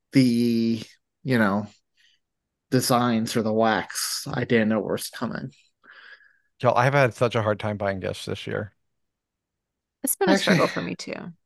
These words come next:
Speaker 1: I actually found that easy this year. Except for you
Speaker 3: Mm-hmm.
Speaker 1: two.
Speaker 2: Julia was the easiest in the world.
Speaker 3: Yeah.
Speaker 1: One of your gifts was very easy.
Speaker 3: Hmm.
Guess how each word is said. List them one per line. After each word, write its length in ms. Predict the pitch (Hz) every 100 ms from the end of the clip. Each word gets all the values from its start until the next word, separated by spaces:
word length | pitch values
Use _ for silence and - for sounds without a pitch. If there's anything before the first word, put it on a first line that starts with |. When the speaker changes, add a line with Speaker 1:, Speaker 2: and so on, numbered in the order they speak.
| -
Speaker 1:
I 200 | - 151
actually 240 | 165 - 156
found 240 | 156 143
that 200 | 131 -
easy 320 | 127 127 -
this 300 | 104 - -
year. 240 | - - - - - - _ _ _ _ _ _ _
Except 220 | - 175
for 60 | 190
you 180 | 151 143
Speaker 3:
Mm-hmm. 80 |
Speaker 1:
two. 300 | - 107 82 - _ _ _ _ _ _ _ -
Speaker 2:
Julia 340 | 139 160 185
was 140 | 143 -
the 100 | 120
easiest 480 | 113 113 107 104
in 80 | 107
the 80 | 101
world. 360 | 101 104 98 - _ _ _ _ _ - 151
Speaker 3:
Yeah. 100 | 143 - _ _ _ _ _ _ _ _ _ 254 - _ _ _ _ _ _ _ _
Speaker 1:
One 280 | 135 147 175
of 120 | 165
your 160 | 143 127
gifts 320 | 101 104 -
was 180 | 127 117
very 240 | 117 101 -
easy. 280 | - - - - - _ _ _ _ _ _ _ _ _ _ _ _ _ _ _ _ 202
Speaker 3:
Hmm. 200 | 170